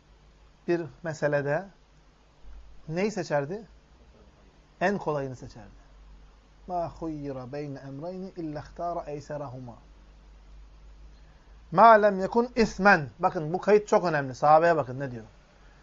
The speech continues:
Aleykümselam. Aleyhissalatu vesselam en kolay olanı seçerdi.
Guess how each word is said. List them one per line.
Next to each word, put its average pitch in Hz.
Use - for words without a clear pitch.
Aleykümselam. 139
Aleyhissalatu 233
vesselam 240
en 254
kolay 247
olanı 247
seçerdi. 180